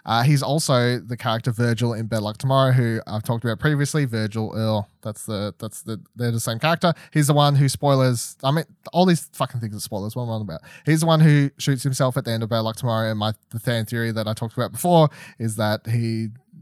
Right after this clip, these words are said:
they run off to Tokyo. Well, they go on the run basically together, and this is where they end up. Anyway, he's, he's Han's cousin. That's, that's my, that's headcanon. Then we also have Alden Ray in this movie. So Alden,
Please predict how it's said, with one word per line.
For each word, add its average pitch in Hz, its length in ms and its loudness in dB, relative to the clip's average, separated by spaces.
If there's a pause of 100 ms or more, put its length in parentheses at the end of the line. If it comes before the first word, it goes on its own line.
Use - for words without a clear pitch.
(360)
they 143 220 0
run 143 160 4
off 139 100 0
to 139 80 -12
Tokyo. 151 800 4 (680)
Well, 156 100 4
they 143 140 4
go 139 260 0
on 143 80 2
the 139 60 0
run 131 180 2
basically 123 380 -2
together, 117 320 -2
and 117 100 -2
this 113 80 -4
is 110 80 -10
where 113 80 -4
they 104 80 -4
end 92 100 -6
up. 87 80 -8
Anyway, 110 280 0 (160)
he's, 113 200 -10 (240)
he's - 140 2
Han's 147 220 2
cousin. - 260 -8 (220)
That's, 131 220 -10
that's - 300 -10
my, 110 220 -4
that's - 200 -8
headcanon. - 280 -8 (320)
Then 156 160 2
we 165 80 2
also 214 300 4
have 123 360 2
Alden 151 440 0
Ray 104 400 0 (200)
in 120 120 -8
this 113 160 -12
movie. 87 280 -8
So - 140 -4
Alden, 156 500 2